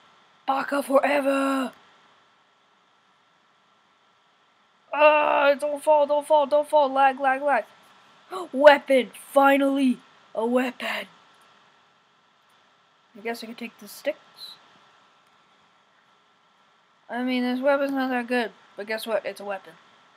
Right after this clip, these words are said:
Deal with it. <coughs>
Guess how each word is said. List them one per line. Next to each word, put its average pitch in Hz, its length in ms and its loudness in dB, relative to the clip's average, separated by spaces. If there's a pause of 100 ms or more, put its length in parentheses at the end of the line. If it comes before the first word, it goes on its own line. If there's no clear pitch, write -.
(160)
Deal 277 200 2
with 208 120 -6
it. 165 100 -20 (3250)
<coughs> 254 340 4